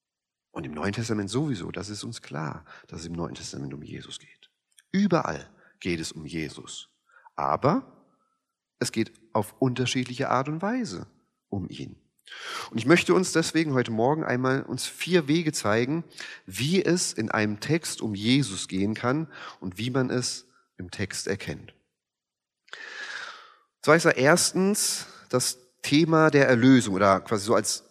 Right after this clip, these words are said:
okay, hier ist im Text das Erlösungsthema. Also wo passiert etwas oder wo handelt Gott so, wie es ganz deutlich auch zum Evangelium von Jesus passt.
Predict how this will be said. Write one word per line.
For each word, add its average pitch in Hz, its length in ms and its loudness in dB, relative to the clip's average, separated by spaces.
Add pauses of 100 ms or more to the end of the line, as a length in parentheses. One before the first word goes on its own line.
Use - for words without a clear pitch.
(200)
okay, 110 240 -4 (180)
hier 135 260 6
ist 131 140 4
im 113 120 0
Text - 280 0
das 117 120 2
Erlösungsthema. 113 1120 4 (760)
Also 104 240 -2
wo 156 100 12
passiert 135 600 6
etwas - 680 4
oder 110 360 4
wo 156 240 6
handelt 135 480 0
Gott 135 240 4
so, 127 480 0
wie 127 140 -2
es - 160 -2
ganz 196 360 0
deutlich 190 480 2
auch 170 200 6
zum - 200 -6
Evangelium 170 560 2
von 180 140 -2
Jesus 185 400 0
passt. - 460 -14